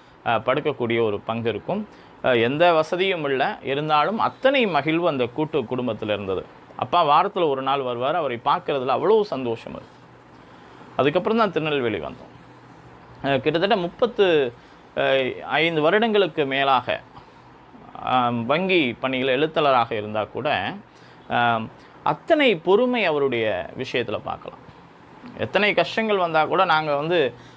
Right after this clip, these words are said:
"இவ்வளவு கஷ்டத்துல ஏன்பா சாமி கும்பிடுறேன்?" அப்படின்னு கோவம் கூட சில நேரங்கள்ல வரும்.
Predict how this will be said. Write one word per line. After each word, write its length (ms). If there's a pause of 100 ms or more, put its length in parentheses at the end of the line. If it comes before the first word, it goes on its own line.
(140)
"இவ்வளவு 460
கஷ்டத்துல 500
ஏன்பா 360
சாமி 320
கும்பிடுறேன்?" 440
அப்படின்னு 320
கோவம் 300
கூட 180
சில 300
நேரங்கள்ல 260
வரும். 160